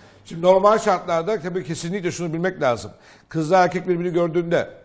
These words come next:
bu kesinlikle kız beğenmeyecek, erkek beğenecek mi anlamına gelmez.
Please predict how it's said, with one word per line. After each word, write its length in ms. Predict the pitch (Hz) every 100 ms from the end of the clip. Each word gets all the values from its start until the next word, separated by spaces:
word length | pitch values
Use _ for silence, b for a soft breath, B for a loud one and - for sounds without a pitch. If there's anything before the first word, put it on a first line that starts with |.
| b b -
bu 420 | 165 175 165 -
kesinlikle 880 | 156 147 160 165 190 - 147 185 - - b b b b
kız 380 | - 185 156 135
beğenmeyecek, 580 | 160 170 180 180 170 -
erkek 340 | 143 139 156
beğenecek 280 | 160 156 156
mi 80 | 151
anlamına 340 | 143 147 147
gelmez. 600 | 135 123 120 143 120 -